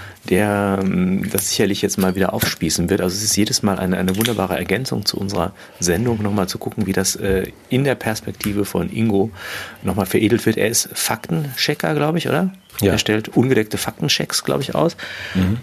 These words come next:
Speaker 1: Und, ähm,
Speaker 2: Ja, Faktencheck ist in der E-Mail. Das ist immer, ist immer Ingo, ja. Mhm.
Speaker 1: Okay, das wird wunderbar, da bin ich ja erleichtert. Äh, ich wollte jetzt mich ein bisschen auch noch mal, wir sind ja dafür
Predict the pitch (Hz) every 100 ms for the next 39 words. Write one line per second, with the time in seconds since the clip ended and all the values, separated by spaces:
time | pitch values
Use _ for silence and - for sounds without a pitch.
0 | - - 127 120 120 117 - - 107 104
1 | 104 98 95 113 - - - 76 76 85
2 | - - - - - 80 - 78 - 76
3 | 73 - 80 73 139 - - - 78 151
4 | 147 147 67 - - - 131 123 117 135
5 | - 69 71 - 101 87 123 107 - 90
6 | 92 - - 147 131 104 85 - 110 113
7 | 87 85 90 - - - - - - -
8 | - - - - - - 117 117 117 113
9 | - - - 147 135 147 170 165 151 156
10 | - 151 156 151 135 113 127 131 127 120
11 | - 104 110 127 123 98 - 110 175